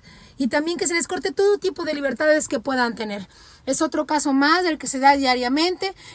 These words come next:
en el centro del país sobre todo, pero ¿sabe qué? Lo más difícil e interesante de esto es que, según las autoridades, en los próximos meses incrementan los abusos y la violencia contra las mujeres en nuestro país.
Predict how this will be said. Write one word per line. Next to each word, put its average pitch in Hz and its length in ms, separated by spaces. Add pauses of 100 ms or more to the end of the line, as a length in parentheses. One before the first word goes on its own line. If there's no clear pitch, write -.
en 262 100
el 269 100
centro 294 320
del 269 140
país 262 260
sobre 247 260
todo, 359 380 (240)
pero 277 160
¿sabe 349 260
qué? 370 120
Lo 349 100
más 339 240
difícil 349 500 (180)
e 247 100
interesante 277 580
de 254 220
esto 302 300 (260)
es 311 160
que, 370 160
según 330 320
las 359 180
autoridades, 285 680
en 262 80
los 233 100
próximos 302 420
meses 339 360 (260)
incrementan 359 680
los 349 200
abusos 370 460
y 330 60
la 285 140
violencia 339 460
contra 277 260
las 269 140
mujeres 285 480
en 262 100
nuestro 220 360
país. 202 380